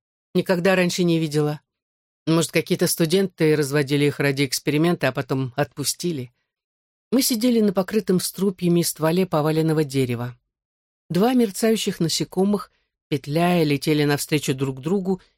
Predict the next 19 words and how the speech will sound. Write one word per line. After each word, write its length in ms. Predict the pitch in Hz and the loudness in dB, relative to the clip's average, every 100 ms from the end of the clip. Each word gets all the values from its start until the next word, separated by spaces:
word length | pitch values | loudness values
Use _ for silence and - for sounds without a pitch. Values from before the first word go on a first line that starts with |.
| _ | _
Их 180 | 180 - | -6 -4
влечение 520 | 170 175 196 185 180 | -2 -2 2 2 4
выглядело 480 | 180 175 175 165 175 | 2 0 0 0 0
случайным, 640 | 175 185 185 240 233 202 185 | 0 -2 -2 0 2 2 2
но 180 | 190 180 _ | 0 -4 _
предопределённым. 960 | 190 180 185 190 190 170 127 120 120 - _ _ _ _ _ - | 0 0 0 0 0 0 0 -4 -6 -12 _ _ _ _ _ -2
Они 140 | 135 147 | 0 2
вспыхивали 580 | - - 240 139 127 | 0 -2 -6 -4 -2
и 80 | 127 | -2
гасли, 380 | 127 190 - 175 | 0 -2 0 -4
как 260 | - 170 - _ _ _ | -4 -6 -8 _ _ _
крошечные 500 | 214 226 - - 196 | -2 -2 -2 0 0
самолёты, 600 | - 196 196 190 147 131 | 0 0 2 2 0 -2
направляющиеся 760 | 131 - 143 147 147 151 - 139 | -4 -2 0 0 0 -4 -6 -4
к 80 | |
одной 340 | - 131 151 143 | -4 -2 0 0
и 20 | |
той 240 | - 175 | 0 0
же 180 | 160 156 | 0 -2